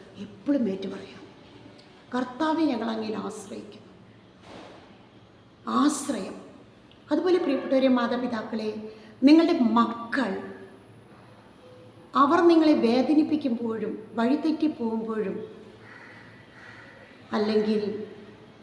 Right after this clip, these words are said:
ദൈവവിശ്വാസം കുറഞ്ഞു വരുമ്പോഴും, മദ്യം, മയക്കുമരുന്ന്, മറ്റു മതസ്ഥരുമായുള്ള സമ്പർക്കമായിട്ട് ഒ-, ഒളിച്ചോടി പോകൽ, അങ്ങനെ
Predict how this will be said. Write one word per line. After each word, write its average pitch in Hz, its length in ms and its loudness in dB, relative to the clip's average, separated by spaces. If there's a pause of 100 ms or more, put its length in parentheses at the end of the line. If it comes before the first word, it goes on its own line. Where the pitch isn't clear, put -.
(300)
ദൈവവിശ്വാസം 277 840 4
കുറഞ്ഞു 233 380 -2
വരുമ്പോഴും, 220 680 -2
മദ്യം, 226 500 0
മയക്കുമരുന്ന്, 220 720 -2 (720)
മറ്റു 220 360 -2
മതസ്ഥരുമായുള്ള 233 760 0
സമ്പർക്കമായിട്ട് 226 800 -4
ഒ-, 240 400 0
ഒളിച്ചോടി 226 520 0
പോകൽ, 226 500 -2 (380)
അങ്ങനെ 262 540 4